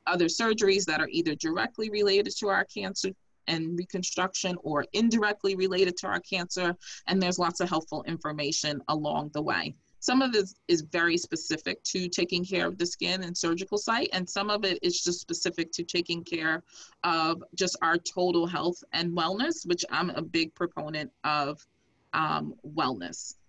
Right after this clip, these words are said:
So when we talk about, um, protecting ourselves from infection, one of the things that we wanna do is try to live a lifestyle that shores up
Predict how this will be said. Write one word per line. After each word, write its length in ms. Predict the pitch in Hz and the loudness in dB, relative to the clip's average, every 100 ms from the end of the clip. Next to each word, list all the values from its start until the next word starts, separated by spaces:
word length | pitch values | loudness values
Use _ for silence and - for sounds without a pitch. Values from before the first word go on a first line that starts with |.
| _ | _
So 480 | - 233 175 151 147 | -2 2 2 2 -2
when 480 | - 175 208 254 302 | -8 -4 0 2 2
we 140 | 277 285 | 2 2
talk 320 | 277 240 240 | 2 2 2
about, 400 | 208 180 170 - - | 0 2 2 0 0
um, 300 | 170 165 170 | 4 4 2
protecting 500 | 202 226 202 196 190 | -2 0 -2 0 0
ourselves 460 | 180 - 170 175 | 0 2 0 0
from 180 | - 165 - - | -2 -4 -8 -8
infection, 840 | 165 170 - 151 - - 233 330 330 - - - - | -4 -4 -2 -2 -2 0 0 0 -4 -8 -12 -14 -10
one 220 | 190 254 | 0 4
of 100 | 339 | 4
the 80 | 277 | 4
things 240 | 277 214 214 | 2 0 2
that 180 | 170 | 2
we 120 | 165 175 | 2 2
wanna 240 | 170 165 | 0 0
do 240 | 170 165 | 4 4
is 200 | - 165 | 6 2
try 440 | - - 233 233 254 | 0 -2 0 2 2
to 180 | - 233 | -2 -4
live 340 | 190 196 196 190 | 2 4 4 2
a 80 | 170 | 2
lifestyle 560 | 165 147 175 196 196 180 | 2 2 0 0 0 2
that 180 | 160 | -2
shores 400 | - - 170 165 | -2 2 2 4
up 180 | 170 147 | 2 -2